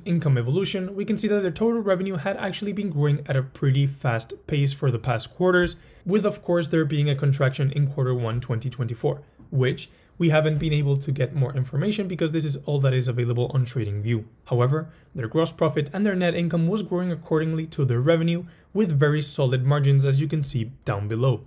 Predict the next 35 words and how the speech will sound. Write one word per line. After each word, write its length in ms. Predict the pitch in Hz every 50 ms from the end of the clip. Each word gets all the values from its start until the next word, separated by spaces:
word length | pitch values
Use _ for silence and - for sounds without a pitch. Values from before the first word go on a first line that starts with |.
| - -
with 160 | 151 120 113
a 80 | 117 113
net 180 | 117 117 117
margin 420 | - 135 143 143 139 165 165 165 165 - - - -
of 160 | - 170 160
seventeen 460 | - - 165 143 143 143 135 143 143 135
percent, 320 | 143 143 - 156 147 139
which 320 | - 143 139 180 180 -
is 240 | 190 180 165 139 -
higher 180 | 170 165 165 165
than 140 | 165 170 180
the 80 | 185
thresholds 500 | 170 - - 147 135 - - 135 131 -
we 80 | 143 139
usually 340 | 120 113 110 123 110 113 110
look 200 | 131 151 147 143
for. 260 | - - - - 139 - - _ - _ _ -
Now, 120 | 156 120
their 180 | 120 - 135 139
cash 280 | - - 196 196 196
flows 280 | - 208 190 185 185 180 - - - - - -
are 100 | - 196
looking 320 | 185 185 180 - 170 156 143
very 220 | 139 131 123 120
solid. 460 | 120 - - 170 160 165 160 160 160 - - - _ _ _
This 200 | - 190 196 -
company 340 | - 190 180 151 170 180 170
recently, 460 | 147 156 170 151 - 170 170 180 175
of 120 | 165 160 -
course, 260 | - 156 151 143 143
announced 480 | - - 143 131 127 131 131 - - -
a 140 | - 135 123
stock 540 | 123 - - - - 123 113 - - - -
buyback 320 | - 113 110 110 113 110 - _
program, 480 | - - 180 180 170 170 185 180 180